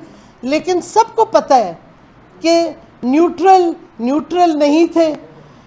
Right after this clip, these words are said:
न्यू-, या तो फिर आपने न्यूट्रल की definition बदल दी होगी, लेकिन कोई न्यूट्रल नहीं है इसमें। और सवाल और भी उठता है, कोई न्यूट्रल रह सकता है जब वो देखता है मुल्क की तबाही हो रही है, जब एक बैरूनी साजिश हो रही है,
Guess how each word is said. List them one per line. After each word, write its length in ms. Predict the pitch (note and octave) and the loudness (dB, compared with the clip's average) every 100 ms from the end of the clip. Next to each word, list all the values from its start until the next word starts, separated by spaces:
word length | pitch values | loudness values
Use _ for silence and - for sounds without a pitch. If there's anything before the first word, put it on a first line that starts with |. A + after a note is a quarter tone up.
| - | -4
न्यू-, 220 | C#4 D#4+ | -2 -2
या 220 | C#4 D4 | 2 4
तो 120 | D#4+ | 4
फिर 180 | F4+ F4 | 0 0
आपने 360 | E4 D#4 D#4 E4 | 2 2 0 -4
न्यूट्रल 480 | C#4+ D4 D4 E4 D#4 | -2 -4 -4 -4 -4
की 140 | D#4 | -4
definition 680 | A#3+ C4+ D4+ C4+ - D#4+ C#4+ | -2 -2 -2 -6 -4 -4 -2
बदल 320 | B3+ C#4+ D4 | -2 0 0
दी 140 | D4+ | -2
होगी, 380 | D4+ C#4 G#3+ C4 - _ _ _ | 0 -2 -4 -10 -14 _ _ _
लेकिन 300 | B3+ C#4+ D#4 | -10 -6 -6
कोई 340 | D#4 F4+ F#4+ F#4 | -4 2 4 4
न्यूट्रल 540 | D4+ D4+ D#4+ E4 E4+ | 2 0 0 0 0
नहीं 400 | D4 C4 C4+ D4+ | 2 0 0 2
है 120 | D4+ | 2
इसमें। 360 | D4+ - E4 F4 - - - | 2 -2 -4 -4 -6 -20 -2
और 340 | E4 F4 D4+ D4 - | 0 0 -2 -18 -12
सवाल 360 | D#4 D4 F#4 F4+ - - | -2 2 2 0 -14 -10
और 320 | C#4+ D4 D#4 | -2 0 0
भी 120 | F4+ | -2
उठता 280 | E4 - D#4 | -4 0 2
है, 220 | E4 D#4+ - - - _ _ | 2 0 -18 -20 -20 _ _
कोई 160 | F4+ F#4 | 2 2
न्यूट्रल 480 | D#4+ E4+ E4+ F#4+ | 4 0 0 -2
रह 240 | F4+ C#4 C#4+ | -2 0 0
सकता 340 | D4 D#4+ E4 | -2 -4 2
है 100 | D#4+ | 2
जब 200 | D#4+ C#4+ | 2 -4
वो 60 | D4 | -4
देखता 340 | A3+ C4+ - | -6 -6 0
है 60 | D4+ | 0
मुल्क 240 | C4 C#4 | 0 -6
की 100 | C#4+ | -8
तबाही 360 | C4 B3 A#3+ C4+ | -6 -2 0 0
हो 120 | C#4 | -4
रही 140 | C4 | -4
है, 160 | B3 A3+ - - - | -4 -6 -12 -20 -2
जब 200 | D4 C#4 | -2 0
एक 200 | D#4 - - _ _ | -4 -6 -18 _ _
बैरूनी 540 | F3+ C#4+ C#4+ E4 E4+ F4 | 2 2 2 -2 -2 -2
साजिश 540 | - C4+ B3+ E4 - | -2 -2 0 -4 -4
हो 100 | D4+ | -4
रही 180 | D4 C#4+ | -2 0
है, 180 | C#4 | -2